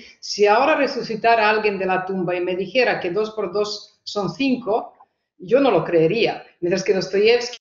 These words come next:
desde esta, eh, irracionalidad siempre dios-, dionisíaca,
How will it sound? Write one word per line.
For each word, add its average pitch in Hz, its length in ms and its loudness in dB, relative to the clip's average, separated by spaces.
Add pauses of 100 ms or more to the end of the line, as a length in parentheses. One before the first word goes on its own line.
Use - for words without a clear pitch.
(120)
desde 196 240 -2
esta, 196 440 0 (600)
eh, 196 100 -6 (140)
irracionalidad 226 920 2
siempre 214 340 -2
dios-, 170 520 -2
dionisíaca, 196 1040 0